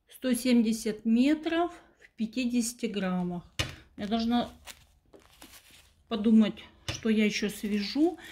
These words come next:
пока у меня еще в голове ничего нет, только идея.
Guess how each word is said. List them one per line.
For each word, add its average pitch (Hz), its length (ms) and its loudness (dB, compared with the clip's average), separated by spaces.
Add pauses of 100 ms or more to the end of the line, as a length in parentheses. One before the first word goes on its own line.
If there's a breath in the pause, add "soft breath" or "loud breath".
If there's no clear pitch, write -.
(160 loud breath)
пока 220 180 -2
у 220 60 4
меня 220 160 6
еще 240 260 2
в 226 80 0
голове 226 320 2
ничего 226 460 4
нет, 285 380 6 (560)
только 226 220 -2 (120)
идея. 220 560 4